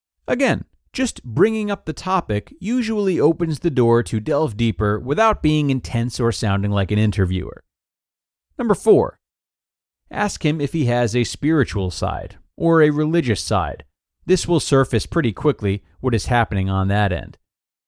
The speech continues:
How to gauge his answers on the first date to know if he is marriage material. Now, of course,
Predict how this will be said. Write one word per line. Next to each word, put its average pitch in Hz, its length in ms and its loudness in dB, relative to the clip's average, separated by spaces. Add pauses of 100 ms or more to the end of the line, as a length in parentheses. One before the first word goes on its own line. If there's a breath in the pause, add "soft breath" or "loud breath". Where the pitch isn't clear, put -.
(460)
How 196 200 2
to 202 140 -2
gauge 147 440 2
his 135 200 0
answers 117 460 0
on 127 160 0
the 120 80 0
first 110 380 0
date 104 360 -2
to 170 140 -2
know 160 400 2
if - 180 -6
he 117 180 2
is 104 160 0
marriage 98 460 0
material. 87 600 0 (880)
Now, 98 240 2
of - 180 -4
course, 233 560 0